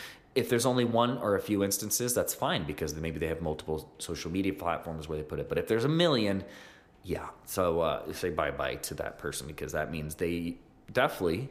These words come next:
chose a fake one. So another, another way to prove you're not being catfished, um, are some of the top quality background check sites. Okay, if you're looking for a free option,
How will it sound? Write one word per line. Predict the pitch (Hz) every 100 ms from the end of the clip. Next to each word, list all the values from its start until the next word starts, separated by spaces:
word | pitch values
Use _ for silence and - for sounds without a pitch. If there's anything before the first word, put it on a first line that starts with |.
| -
chose | - 104 107 -
a | 110 107 107 -
fake | - 139 127 - -
one. | 95 73 67 73
So | - 127 127 - - - -
another, | 143 180 180 -
another | 127 160 151
way | 113 104 104 107
to | - - 104 92
prove | - 110 98 95
you're | 87
not | 85 78
being | 80 85
catfished, | - 156 156 78 76 - - -
um, | 80 73 73 73 - - - - - - - - -
are | 117 135 143
some | 143 - 120 117
of | 110 104
the | 101
top | - - 98 98 -
quality | - 95 90 87 87
background | 80 78 - 82 76 76 73 - -
check | - 85 -
sites. | - 78 50 -
Okay, | 82 - 87
if | 92
you're | 101
looking | 117 123
for | 117 110
a | 98
free | - 123 110
option, | 101 101 - 98 92